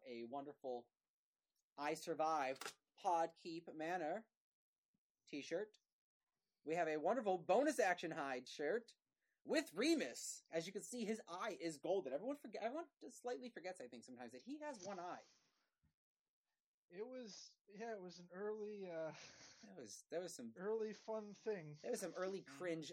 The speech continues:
Speaker 1: actions that you pull off. We also have this badass Warlock Eldritch Blast t-shirt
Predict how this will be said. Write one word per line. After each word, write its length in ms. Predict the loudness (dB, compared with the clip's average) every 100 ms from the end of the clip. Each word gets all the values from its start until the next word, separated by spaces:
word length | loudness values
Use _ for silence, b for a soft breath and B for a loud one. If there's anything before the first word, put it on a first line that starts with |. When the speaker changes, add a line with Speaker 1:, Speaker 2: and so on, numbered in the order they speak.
| -2
Speaker 1:
actions 480 | -2 -2 -6 -10 -10
that 140 | -12
you 60 | -14
pull 140 | -8 -6
off. 160 | -6 -10 b b 2
We 100 | 2
also 180 | 4
have 80 | 2
this 140 | 0 -6 _ _ -6 0
badass 1120 | 2 2 0 -2 -2 0 2 2 0 -4 -10 -14 -6
Warlock 560 | 0 2 2 2 0 -4 0
Eldritch 400 | 0 2 -2 -4
Blast 340 | -4 -2 -4
t-shirt 460 | -6 -10 -8 -10 -10